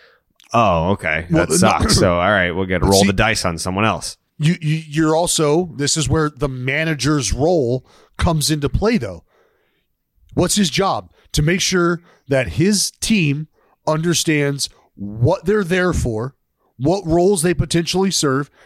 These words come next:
Speaker 2: and then it's his job to instill that confidence in that group. So what does he look like to his newly acquired back-end arm piece if he doesn't call him to come to work that day in that moment right there?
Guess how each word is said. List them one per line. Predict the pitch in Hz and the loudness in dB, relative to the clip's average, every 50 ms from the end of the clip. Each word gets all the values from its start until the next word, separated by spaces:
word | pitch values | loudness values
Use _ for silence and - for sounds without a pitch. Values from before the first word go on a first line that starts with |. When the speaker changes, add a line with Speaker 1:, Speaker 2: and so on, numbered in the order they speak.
| - _ - | -20 _ -4
Speaker 2:
and | 160 160 | -2 0
then | 175 175 | 2 0
it's | 165 - - | 0 0 2
his | - 240 233 | 2 2 2
job | - - 208 190 185 - | 2 0 0 0 0 0
to | - - 170 | 0 2 2
instill | 160 139 - - - - 196 202 190 | 2 0 0 -4 0 0 0 2 2
that | 185 175 160 - | 2 0 -2 0
confidence | - - 175 175 160 - 151 139 127 120 - | 0 0 0 0 0 0 0 -2 0 -2 -4
in | - - 165 160 151 | -2 -2 -2 0 2
that | 147 135 123 107 | 2 0 0 -4
group. | 101 104 120 120 98 - _ - - _ _ _ _ _ - - - | -6 -2 -2 -2 -2 -4 _ -14 -14 _ _ _ _ _ -20 -20 -8
So | - - - 170 | -4 0 0 2
what | 151 135 139 196 247 214 | 2 2 2 2 0 2
does | 202 190 139 - | 0 -2 -2 0
he | - - 220 240 | 0 2 4 4
look | 202 170 175 190 - - | 4 4 2 0 -2 -4
like | 127 123 113 113 - - - _ _ _ _ _ _ _ _ _ _ | -4 -2 -2 -4 -6 -12 -20 _ _ _ _ _ _ _ _ _ _
to | - 170 147 | -2 0 2
his | - 180 180 151 135 | 2 0 0 -2 -6
newly | 135 135 143 180 214 233 226 226 214 | -6 -2 0 2 2 2 2 2 0
acquired | 202 160 - - - 185 185 180 175 165 160 143 117 101 _ | 0 0 -2 0 2 2 2 2 2 0 0 -2 -4 -6 _
back-end | - 165 185 196 185 - 196 185 175 165 180 | -2 0 0 0 -2 -2 -4 -4 -2 -2 -2
arm | - 165 170 180 180 156 | 0 0 0 0 -2 -2
piece | 135 117 120 113 104 104 - - - - _ _ _ _ _ - - _ _ _ _ | -2 -2 0 0 -2 -4 -4 -6 -6 -10 _ _ _ _ _ -20 -20 _ _ _ _
if | 180 170 156 151 - - - - - _ _ _ _ _ _ | 0 2 2 2 2 0 -2 -4 -8 _ _ _ _ _ _
he | - - - 196 220 247 220 | -10 -4 0 0 0 0 0
doesn't | 175 147 131 185 196 208 165 180 208 180 147 _ - | -4 -4 -2 0 0 0 0 -2 -4 -4 -8 _ -8
call | - - 185 202 226 208 | -4 -2 2 2 2 2
him | - - 165 156 156 165 | 2 0 0 0 0 -4
to | - - 180 | -6 -8 -8
come | - - - 196 185 | -4 -4 -4 -4 0
to | 170 170 | 0 2
work | 147 165 226 277 - - | 2 2 2 0 -2 -2
that | 160 139 120 - - | -2 -2 -2 -2 -2
day | 127 120 104 85 76 - _ _ _ _ _ _ | -4 -4 -4 -6 -8 -14 _ _ _ _ _ _
in | - 175 160 151 | -2 0 0 2
that | 175 202 233 202 170 | 2 0 0 0 0
moment | 180 214 247 240 180 117 - | 0 0 2 0 -2 -4 -2
right | 151 185 214 208 - | -2 -2 -2 0 0
there? | 208 233 196 107 - | 0 -2 -2 -4 -8